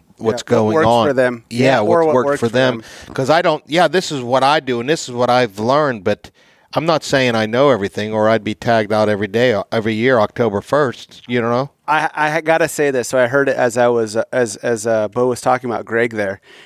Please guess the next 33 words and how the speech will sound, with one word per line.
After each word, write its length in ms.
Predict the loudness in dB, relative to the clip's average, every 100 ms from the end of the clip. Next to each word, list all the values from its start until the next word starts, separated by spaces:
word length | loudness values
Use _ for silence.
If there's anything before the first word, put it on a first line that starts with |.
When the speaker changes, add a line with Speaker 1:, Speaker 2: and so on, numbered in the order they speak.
| _
Speaker 2:
Do 100 | -4
you 60 | 0
remember 520 | 2 2 4 4 2 -2 -2
at 180 | -2
the 60 | -2
beginning? 520 | -4 -2 0 0 -4 _ -14
So, 240 | -8 -6 -6 _
so 160 | -4 -2
folks, 320 | 0 0 0
we 80 | 0
have 240 | 2 0 -2 _
product 320 | 0 0 0
coming 240 | -2 0 2
out 120 | 2
next 300 | -2 -2 -6
year. 260 | -6 -6 -10 _ _ _ _
It'll 180 | -2 -2
probably 320 | 0 0 2
be 20 |
maybe 260 | 2 0 0
for 140 | -2
the 80 | -4
pro 200 | -2 -2
staff 260 | 2 2 2
first, 320 | 0 0 0
but 120 | -2
eventually 340 | 0 -2 0 0
it'll 140 | 0
get 220 | -2 -6 -8 -10
to 80 | -4
everyone 220 | -2 -2
else. 160 | -4 -4
Called, 300 | 0 0